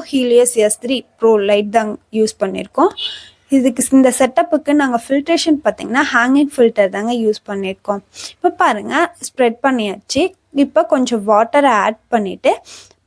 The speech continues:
பிளான்ட்ஸ் எல்லாமே ப்ராப்பரா சாயில்ல வச்சுக்கலாங்க. வச்சுட்டு இப்ப வாட்டர் ஃபில் பண்ணிக்கலாம். பண்ணிட்டு ஃபில்ட்ரேஷனை ஆன் பண்ணிக்கலாங்க. அவ்வளோதாங்க, நம்ம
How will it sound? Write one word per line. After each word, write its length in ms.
பிளான்ட்ஸ் 540
எல்லாமே 340
ப்ராப்பரா 480
சாயில்ல 460
வச்சுக்கலாங்க. 600
வச்சுட்டு 380
இப்ப 180
வாட்டர் 400
ஃபில் 380
பண்ணிக்கலாம். 560
பண்ணிட்டு 340
ஃபில்ட்ரேஷனை 680
ஆன் 120
பண்ணிக்கலாங்க. 500
அவ்வளோதாங்க, 640
நம்ம 220